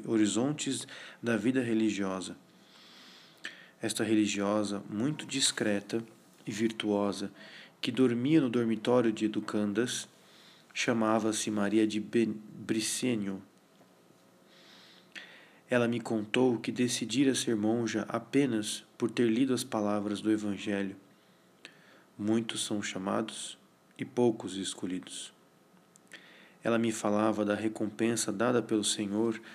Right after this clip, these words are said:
a quem deixa tudo por Ele. Essa boa companhia foi dissipando os hábitos que a má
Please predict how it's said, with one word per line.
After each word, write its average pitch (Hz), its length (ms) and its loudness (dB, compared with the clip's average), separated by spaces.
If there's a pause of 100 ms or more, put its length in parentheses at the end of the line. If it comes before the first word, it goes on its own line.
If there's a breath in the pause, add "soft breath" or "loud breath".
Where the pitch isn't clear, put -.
(180 loud breath)
a 117 60 -4
quem 123 240 -4
deixa 123 280 0
tudo 120 280 -4
por 107 240 -6
Ele. 87 200 -6 (1200 loud breath)
Essa 107 220 0
boa 107 300 4
companhia 104 680 -2 (240 loud breath)
foi - 200 0
dissipando 123 720 0
os 107 160 0
hábitos 107 600 0
que - 180 -6
a 107 120 0
má 113 420 -2